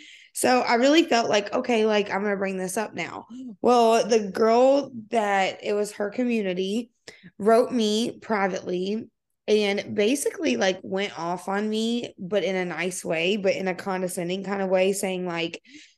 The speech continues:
"This isn't a space to promote yourself. This is a space only to speak on what we're working through, what we're going through, our intentions. You know, don't talk about your business. Don't talk about this. Don't talk about that."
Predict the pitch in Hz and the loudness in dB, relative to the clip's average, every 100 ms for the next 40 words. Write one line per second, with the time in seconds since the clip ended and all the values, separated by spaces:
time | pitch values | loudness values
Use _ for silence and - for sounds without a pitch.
0 | _ _ 269 262 277 254 226 - 226 214 | _ _ 2 4 4 4 2 2 2 2
1 | 220 - 196 202 254 - 220 254 233 220 | 0 -2 0 2 2 0 -2 0 0 -2
2 | 214 196 202 190 214 196 190 202 202 190 | -6 -6 -8 -6 -4 -4 -4 -4 -4 -4
3 | 180 - 180 185 180 180 - 170 165 220 | -6 -8 -6 -4 -2 -2 -2 -2 2 0
4 | 233 240 220 240 220 208 185 - 175 190 | 2 -2 0 0 2 4 2 -2 -6 -6
5 | 196 214 208 220 196 170 175 175 156 - | -4 -4 -2 -2 0 -2 -8 -10 -10 -2
6 | 233 226 247 233 226 220 208 - 302 294 | 0 0 0 0 2 0 -2 -6 -12 -8
7 | - 226 190 214 - 208 208 185 160 - | 0 2 4 2 0 -4 -2 -2 -2 -4
8 | 156 202 262 220 233 220 - 196 123 190 | -6 2 2 2 0 0 -2 -6 -6 -8
9 | 185 170 170 226 226 208 190 175 170 170 | -4 -6 0 0 2 -2 -4 -6 -8 -6
10 | 165 156 - 220 - | -6 -4 0 0 0